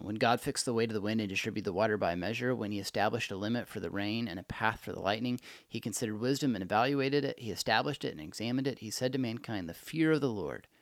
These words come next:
that's wisdom, and to turn from evil is understanding." So, so we talk, I think students talk a lot about, like, what is God's will for my life? What does he want for me?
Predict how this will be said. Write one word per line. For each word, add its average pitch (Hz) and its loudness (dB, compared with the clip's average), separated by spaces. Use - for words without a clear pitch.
that's - 4
wisdom, - -6
and 98 -4
to 87 0
turn 101 -4
from 87 -6
evil 101 -2
is 92 -4
understanding." 82 -8
So, - -4
so - 2
we 107 4
talk, 127 4
I - -8
think 107 -2
students 110 2
talk 107 0
a 110 -4
lot 104 2
about, 82 -2
like, 78 -12
what 98 0
is 110 -6
God's 87 -4
will 107 -2
for - -12
my 90 -2
life? 107 0
What 98 -2
does 98 -4
he 90 -6
want 95 -6
for - -6
me? 110 -2